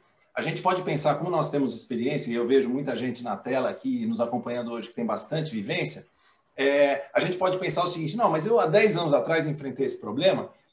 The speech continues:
atuei dessa forma, solucionei o problema e tive êxito. Então,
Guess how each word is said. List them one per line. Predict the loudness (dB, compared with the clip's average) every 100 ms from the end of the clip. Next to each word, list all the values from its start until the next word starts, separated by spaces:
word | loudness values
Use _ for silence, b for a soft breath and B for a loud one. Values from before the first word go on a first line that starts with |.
| _ _ _ _
atuei | 2 4 4 4
dessa | 2 4 2
forma, | 4 6 6 6 2 -2 _
solucionei | -8 -2 0 2 0 2 2
o |
problema | 2 2 0 -2
e |
tive | -6 -4 4
êxito. | 6 6 2 -10 _ _ _
Então, | 2 2 0